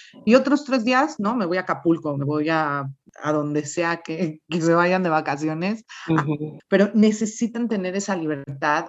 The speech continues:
Speaker 1: y flexibilidad en sus horarios, porque para Sagitario su tiempo es de él. Ellos van a decir cómo lo usan. Y cuando entran en, en regímenes muy estrictos,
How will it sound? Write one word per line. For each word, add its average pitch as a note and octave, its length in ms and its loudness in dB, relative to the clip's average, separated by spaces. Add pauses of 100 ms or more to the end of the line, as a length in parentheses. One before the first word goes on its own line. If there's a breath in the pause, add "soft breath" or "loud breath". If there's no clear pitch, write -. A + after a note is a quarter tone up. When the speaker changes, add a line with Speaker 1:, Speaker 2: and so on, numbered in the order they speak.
(140)
Speaker 1:
y F#3+ 260 4
flexibilidad F#3 1300 2 (100)
en F3+ 300 -2
sus D3+ 280 -4
horarios, D#3+ 720 0
porque D3 280 -6
para D#3+ 260 -6
Sagitario F3+ 680 -4
su F#3 200 -12
tiempo E3+ 360 -6
es D3 80 -4
de D3 160 -4
él. C3+ 220 -6 (260)
Ellos G#3 260 2
van F#3+ 180 -2
a F3 40 -2
decir D3 280 -6
cómo D#3+ 180 -8
lo C#3+ 100 -4
usan. C3+ 240 -8 (480 loud breath)
Y G#3+ 120 -2
cuando A3 260 4
entran C4 420 0
en, E3+ 260 -4
en D#3 180 -2
regímenes E3+ 840 -2
muy F#3+ 560 2
estrictos, E3 1300 -2